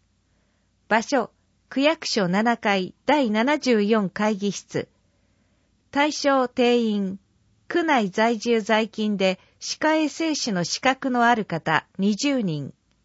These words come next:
申し込み順。申し込み、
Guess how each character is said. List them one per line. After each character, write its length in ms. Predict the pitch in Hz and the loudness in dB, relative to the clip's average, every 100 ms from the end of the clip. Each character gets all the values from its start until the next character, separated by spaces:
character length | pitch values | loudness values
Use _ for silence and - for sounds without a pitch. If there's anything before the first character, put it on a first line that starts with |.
| _ | _
申 180 | 220 262 | 0 0
し 120 | 254 - | 0 -4
込 120 | 233 | -4
み 120 | 208 | -2
順。 440 | 180 170 156 143 - _ _ _ _ _ _ _ _ _ _ _ _ _ 233 | -4 -4 -4 -10 -16 _ _ _ _ _ _ _ _ _ _ _ _ _ -2
申 200 | 285 285 | -2 -2
し 100 | - | -2
込 180 | 277 | -2
み、 260 | 262 240 | 0 0